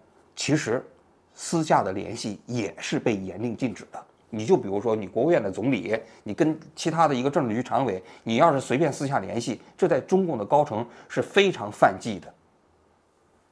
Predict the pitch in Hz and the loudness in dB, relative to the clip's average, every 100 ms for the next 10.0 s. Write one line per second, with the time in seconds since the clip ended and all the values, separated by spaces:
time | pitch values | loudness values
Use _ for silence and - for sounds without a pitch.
0 | _ _ - 156 127 185 175 151 101 175 | _ _ 0 2 4 4 4 2 2 4
1 | 117 139 101 92 - - _ _ _ - | 4 2 -2 -6 -12 -18 _ _ _ 4
2 | 208 190 165 104 90 123 117 107 160 117 | 6 6 4 -2 0 -2 0 2 2 0
3 | 98 - _ 120 95 - 202 120 - 101 | -6 -10 _ -8 -4 -2 0 0 -4 -12
4 | - - - _ - - - 160 - - | -12 -16 -20 _ -16 -10 -6 -6 -6 -10
5 | 104 - - _ - 151 151 160 147 127 | -12 -14 -20 _ 2 2 2 0 0 -2
6 | 151 117 107 - 120 113 82 - - - | -2 -2 -4 -4 -2 -2 -4 -14 -20 -10
7 | - 190 147 104 90 135 127 107 120 107 | -6 -2 -2 -4 -4 -4 -4 -6 -4 -6
8 | 95 - _ _ _ _ _ _ 123 139 | -8 -18 _ _ _ _ _ _ -4 2
9 | 147 131 98 131 143 92 104 104 98 98 | 2 2 -2 -2 -2 -4 -6 -6 -6 -8